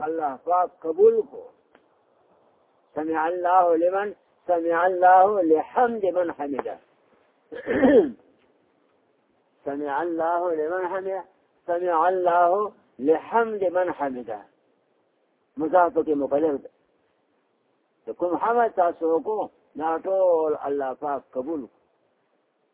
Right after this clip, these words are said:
نو چې کله نماینده دا اعلان وکړو، ملا مقتدیانو پکې شوق پیدا شو چې بیا حمد وکړو. بیا په کار وکړو چې «ربنا لك الحمد».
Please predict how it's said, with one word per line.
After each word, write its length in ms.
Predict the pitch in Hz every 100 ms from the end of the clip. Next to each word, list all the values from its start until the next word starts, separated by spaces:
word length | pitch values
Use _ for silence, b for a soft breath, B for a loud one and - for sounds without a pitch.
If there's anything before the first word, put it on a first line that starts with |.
| _ _ _ _ _ _ _ _ _ _ -
نو 80 | 135
چې 140 | 151 139
کله 200 | 180 185 165 135 -
نماینده 800 | 135 143 143 139 147 160 175 175
دا 160 | 160
اعلان 480 | 147 147 151 170 165
وکړو، 300 | 170 170 120 - _ _ _ _ _ _ _ _ _ _ _ _ _ _ _ _ 104
ملا 260 | 151 165 139
مقتدیانو 720 | 131 123 143 139 165 165 131
پکې 280 | 120 113 123 -
شوق 220 | 151 143 -
پیدا 260 | 127 127 139
شو 120 | 117
چې 360 | 107 123 120 113
بیا 140 | 151 185 180
حمد 260 | 208 190
وکړو. 200 | 160 120 - _ _
بیا 240 | 117 160 233 240
په 140 | 226
کار 220 | 214 202
وکړو 220 | 165 151 135
چې 80 | 143
«ربنا 460 | 185 143 - 160 156 135 123
لك 220 | 117 110 151
الحمد». 440 | 139 - - _